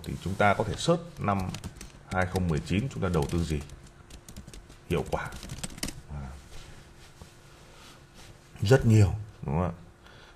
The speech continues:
Rất nhiều các mô hình đầu tư gì. À. Và năm mươi nền tảng đầu tư năm hai nghìn không trăm mười chín là đáng chú ý. Kinh, kinh doanh gì nhỏ vốn ít năm hai nghìn không trăm mười chín.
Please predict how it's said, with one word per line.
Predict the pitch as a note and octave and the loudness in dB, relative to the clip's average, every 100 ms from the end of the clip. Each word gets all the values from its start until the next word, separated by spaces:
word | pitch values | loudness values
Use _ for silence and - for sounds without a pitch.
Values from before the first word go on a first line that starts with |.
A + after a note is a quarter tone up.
| - | -8
Rất | - B2+ | -6 2
nhiều | A2 G2+ G#2 | 8 8 6
các | - G2 | 2 2
mô | F2+ | 2
hình | F2 D2+ - - - - - - - - - - - - | 2 0 -8 -16 -20 -20 -20 -20 -20 -20 -20 -20 -20 -8
đầu | D2 C#2 | -6 0
tư | F2 F2 | 2 4
gì. | F2+ F2+ D#2 - - - - | 4 2 2 -6 -18 -10 -6
À. | C2+ B1 - - - - - - - | -6 -8 -14 -20 -20 -20 -20 -20 -6
Và | E2+ F2+ F2 E2 D#2+ D2 - | 4 6 8 8 6 2 0
năm | A#2+ D3 | 6 10
mươi | D#3 | 12
nền | B2+ G2+ | 12 10
tảng | F2+ D2+ D#2 | 6 4 4
đầu | D#2 | 4
tư | A2 | 4
năm | G#2+ G#2+ G#2 | 6 4 4
hai | G2+ G#2 | 2 4
nghìn | G2 E2+ D2+ - | 4 2 -2 -4
không | - G#2 | -2 6
trăm | G2 G2 | 8 8
mười | D#2+ - | 6 6
chín | C#3 G#3 - - - - - - | 6 6 0 -16 -20 -20 -18 -6
là | D2 A#1+ | -2 2
đáng | D#2+ G2+ G#2+ | 4 4 6
chú | G#2+ | 6
ý. | B2+ F3 - - - - - - - - - - - - - - - | 6 2 -6 -16 -20 -20 -20 -20 -20 -20 -20 -20 -20 -20 -20 -20 0
Kinh, | B2+ C3+ B2+ A#2+ A2+ | 6 6 6 2 2
kinh | C#3 C3 | 4 8
doanh | C3+ B2+ | 8 8
gì | A2+ G2+ | 8 10
nhỏ | G2 F#2 - E2 | 10 8 6 4
vốn | G#2 C3+ | 4 4
ít | G3 - | 2 2
năm | A2 | 2
hai | G#2 | 2
nghìn | E2+ | 2
không | F2+ | 0
trăm | F#2+ | 2
mười | D#2+ | 2
chín. | D2 G2+ | 4 2